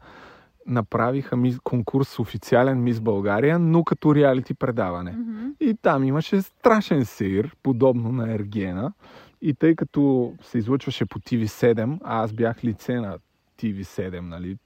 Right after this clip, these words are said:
Speaker 1: и бидейки победител в картицата два-три месеца по-рано,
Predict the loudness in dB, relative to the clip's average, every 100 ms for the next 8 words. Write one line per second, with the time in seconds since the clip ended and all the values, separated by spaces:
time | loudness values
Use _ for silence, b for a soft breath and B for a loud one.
0 | -12 -10 -8 -6 -4 -4 -6 -6 -6 -6
1 | -8 -6 -4 -4 -6 -8 -10 -10 -8 -10
2 | -10 -12 -10 -8 -8 -8 -8 -8 -10 -12
3 | -10 -8 -6 -6 -8